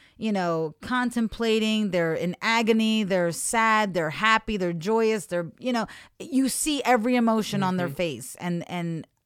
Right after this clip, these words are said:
Speaker 1: like, kudos to all you guys for doing that because it's, it's hard to, to direct that from a
Speaker 2: Yeah.
Speaker 1: distance. You know what I mean? It's like, yeah, you need
Speaker 2: You
Speaker 1: to
Speaker 2: can't
Speaker 1: connect. You
Speaker 2: teach
Speaker 1: need
Speaker 2: that.
Speaker 1: to see this and react to this and whatnot. But, like, you know, my vision ain't a hundred percent. So I'm not seeing every, like,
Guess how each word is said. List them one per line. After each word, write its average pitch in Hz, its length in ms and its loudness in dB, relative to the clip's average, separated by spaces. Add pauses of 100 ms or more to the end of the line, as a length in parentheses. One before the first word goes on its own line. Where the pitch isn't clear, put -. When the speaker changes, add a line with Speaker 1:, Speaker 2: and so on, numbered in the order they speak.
(280)
Speaker 1:
like, 185 240 -6
kudos 240 480 2
to 185 140 -2
all 175 200 0
you 165 140 -4
guys 147 240 -6
for 160 140 -10
doing 151 260 -4
that 131 180 -6
because 151 440 -8 (500)
it's, - 320 -2 (100)
it's 233 180 0
hard 285 500 0
to, 240 340 0 (340)
to 247 120 -6
direct 214 480 -2
that 151 280 -6
from 208 120 -4
a 196 40 -2
Speaker 2:
Yeah. 185 60 -4
Speaker 1:
distance. 160 460 -6
You 233 60 -4
know 226 60 -2
what - 20 -2
I 240 40 -2
mean? 247 140 -2
It's 240 120 -4
like, 214 160 -2
yeah, 294 180 2
you 202 160 0
need 226 100 0
Speaker 2:
You 214 40 -4
Speaker 1:
to - 100 -4
Speaker 2:
can't 185 180 4
Speaker 1:
connect. 196 180 0
You 165 60 0
Speaker 2:
teach 190 80 -2
Speaker 1:
need 202 120 -4
Speaker 2:
that. 196 120 -2
Speaker 1:
to - 160 -16
see 226 180 -2
this 175 300 -2
and 165 280 -8
react 190 340 0
to 180 80 -12
this 175 260 -4
and 165 80 -6
whatnot. 156 380 -6
But, 156 220 -10
like, 156 200 -8
you 175 80 -12
know, 156 120 -8
my 160 200 -6
vision 156 380 0
ain't 139 160 -2
a 131 40 0
hundred 139 260 -2
percent. 175 360 -2 (280)
So - 120 -6
I'm 196 140 0
not 196 160 -4
seeing 208 460 -4
every, 170 240 -2
like, 151 320 -4